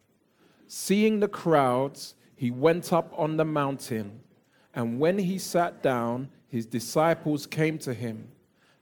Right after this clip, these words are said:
and he opened his mouth and taught them, saying, "Blessed are the poor in spirit, for theirs is the kingdom of heaven.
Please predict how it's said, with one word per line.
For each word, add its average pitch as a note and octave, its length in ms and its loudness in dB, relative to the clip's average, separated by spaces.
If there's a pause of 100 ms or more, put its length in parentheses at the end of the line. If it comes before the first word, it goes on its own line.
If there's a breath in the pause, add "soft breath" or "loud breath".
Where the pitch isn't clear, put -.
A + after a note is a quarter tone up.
and B2 180 0
he B2+ 160 0
opened E3+ 480 2
his E3 180 0
mouth C3 500 -2 (100)
and A#2 200 -6
taught E3+ 460 0
them, A#2 240 -2
saying, A2+ 640 -2 (680 soft breath)
"Blessed D3+ 540 2
are D3+ 160 2
the D3+ 100 4
poor E3 520 2
in D#3 200 -8
spirit, C3 640 -2 (480 soft breath)
for A#2+ 120 -4
theirs D3+ 520 4
is C#3+ 180 -6
the C3 80 -6
kingdom D3 540 -2
of C#3+ 180 -4
heaven. A#2 540 -4